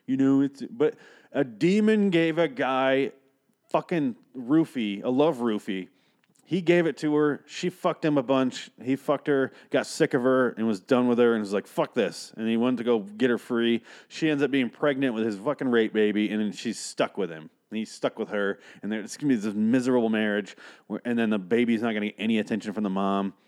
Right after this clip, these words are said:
And if he's like, "Fucking kill that baby," she'll kill the fucking baby. That's what, that's really the reality we're in here in this episode. It's a dark reality. This is not gonna end up well.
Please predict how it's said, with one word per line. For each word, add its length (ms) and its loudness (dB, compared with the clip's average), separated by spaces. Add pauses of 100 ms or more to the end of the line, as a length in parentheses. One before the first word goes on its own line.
(240)
And 80 -2
if 120 -4
he's 240 2
like, 160 2
"Fucking 300 0
kill 180 0
that 140 4
baby," 300 2
she'll 240 -2
kill 240 0
the 100 2
fucking 400 -2
baby. 480 -2 (100)
That's 240 0
what, 320 0
that's 240 -2
really 400 2
the 140 4
reality 420 4
we're 220 2
in 100 -2
here 160 -2
in 80 -2
this 160 -4
episode. 520 -6 (260)
It's 160 -4
a 60 0
dark 420 -2
reality. 560 0 (360)
This 140 -2
is 140 -4
not 180 4
gonna 140 2
end 220 0
up 120 0
well. 320 -4